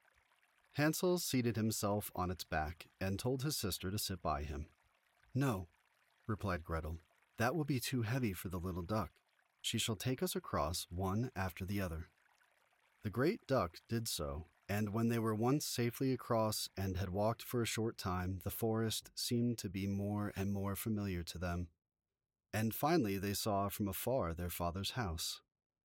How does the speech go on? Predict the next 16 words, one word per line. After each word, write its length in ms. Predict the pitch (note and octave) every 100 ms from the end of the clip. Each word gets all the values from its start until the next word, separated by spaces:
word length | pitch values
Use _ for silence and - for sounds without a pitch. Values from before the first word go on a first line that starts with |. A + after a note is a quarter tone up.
| _ _ _
Then 160 | G#2+ G#2
they 120 | G#2
began 400 | F#2 G#2 G2 G2+
to 120 | -
run, 380 | G#2+ F#2+ E2+ E2+ - _ _
rushed 340 | A2+ B2+ C3 -
into 320 | A#2+ B2+ C#3
the 80 | B2+
parlor, 500 | - A#2 G#2+ A2 A2
and 240 | G2+ G2
threw 320 | - - C#3
themselves 540 | B2 G2 - G2+ F#2 F2+
round 360 | F#2+ G2 G#2
their 120 | G2 F#2+
father's 420 | F#2+ F2+ F2+ -
neck. 340 | F2 D#2+ -